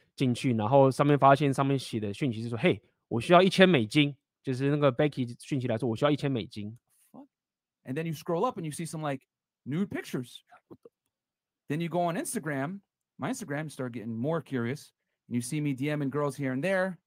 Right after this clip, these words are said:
Speaker 2: You figure I got a girl sponsored in Chicago. Find out I'm seeing a girl in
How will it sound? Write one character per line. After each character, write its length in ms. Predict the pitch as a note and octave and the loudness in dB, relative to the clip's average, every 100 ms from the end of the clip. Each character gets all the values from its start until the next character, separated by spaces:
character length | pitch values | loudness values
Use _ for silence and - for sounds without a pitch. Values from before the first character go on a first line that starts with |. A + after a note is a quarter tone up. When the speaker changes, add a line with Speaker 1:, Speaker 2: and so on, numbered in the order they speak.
| _ _ | _ _
Speaker 2:
You 60 | B2 | -14
figure 300 | - C3+ C#3 | -6 -4 -2
I 100 | C3+ | -2
got 140 | C3+ | -2
a 60 | C3 | -4
girl 140 | B2+ | -6
sponsored 380 | B2 C#3 C#3 C3+ | -6 -4 -4 -2
in 80 | B2+ | -6
Chicago. 720 | - - A3 G#3+ G3 F#3 F3+ - _ _ _ - | -6 -4 0 0 2 0 -2 -10 _ _ _ -6
Find 200 | C#3+ C#3 | -4 -2
out 140 | C#3 | -2
I'm 220 | C3 B2+ | -2 -4
seeing 240 | A#2+ E3 D3 | -6 -4 -4
a 60 | |
girl 280 | B2+ D3+ D3+ | -4 -4 -2
in 220 | C#3 B2 | 0 0